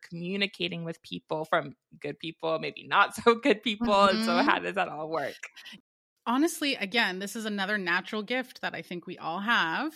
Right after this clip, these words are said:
Speaker 2: because if you think about kids, when we're coloring people,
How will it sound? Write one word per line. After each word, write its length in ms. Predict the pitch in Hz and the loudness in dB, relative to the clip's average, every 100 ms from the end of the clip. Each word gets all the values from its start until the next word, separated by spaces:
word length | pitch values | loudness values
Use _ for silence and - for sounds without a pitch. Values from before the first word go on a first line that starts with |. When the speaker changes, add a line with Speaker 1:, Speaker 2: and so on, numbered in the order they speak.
| - | -8
Speaker 2:
because 960 | 196 - - 208 185 185 185 180 - - - | -10 -10 -2 0 2 0 -4 -6 -10 -14 -10
if 180 | 220 247 | -8 -4
you 80 | 233 | -6
think 440 | - - 330 349 | -4 2 4 4
about 400 | 339 294 269 - | -2 -2 -2 -8
kids, 840 | - 269 196 165 185 226 - - - - | -4 0 0 -2 -6 -10 -12 -12 -14 -14
when 720 | 190 214 220 247 269 254 208 | -6 2 4 4 4 0 0
we're 160 | 220 | -2
coloring 520 | 220 - 220 220 202 190 | -2 -2 0 0 -2 -4
people, 640 | 233 226 151 135 226 | -8 -8 -8 -8 -8